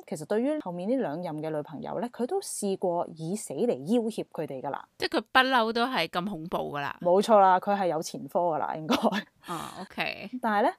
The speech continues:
Speaker 1: 又好搞笑喎，佢之後係因為，即係唔想阻礙學業啊，而自己又無啦啦覺得，哎，好似都唔係太愛佢哋，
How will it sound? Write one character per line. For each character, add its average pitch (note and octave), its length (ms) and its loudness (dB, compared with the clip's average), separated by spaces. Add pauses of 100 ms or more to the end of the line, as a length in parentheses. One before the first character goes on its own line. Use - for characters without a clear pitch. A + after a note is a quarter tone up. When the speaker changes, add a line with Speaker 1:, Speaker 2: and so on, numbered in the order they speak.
(260)
Speaker 1:
又 G#3 80 2
好 C4+ 60 2
搞 F#3+ 220 2
笑 A3 180 0
喎， E3 240 2
佢 G3 160 0
之 D4+ 160 0
後 F#3 240 2
係 E3+ 160 -2
因 G#3+ 180 0
為， E3 440 -2
即 C4+ 80 6
係 G3 80 4
唔 D#3+ 40 -6
想 E3+ 220 -4
阻 A3+ 80 2
礙 G3+ 240 2
學 - 180 -2 (100)
業 E3 100 -2
啊， E3 240 -2
而 E3 80 -6 (200)
自 E3 160 -8
己 E3 80 -2
又 A3+ 120 0
無 C#3 160 -4
啦 F3+ 120 0
啦 A3+ 120 2
覺 A3 100 -4
得， A3+ 80 -2
哎， - 160 -4
好 A#3 140 -6
似 A#3 120 -2
都 C#4+ 80 0
唔 G#3 140 0
係 C#3 120 -6
太 - 180 -8
愛 E3 80 -6
佢 D#3+ 340 -6
哋， C3+ 200 -6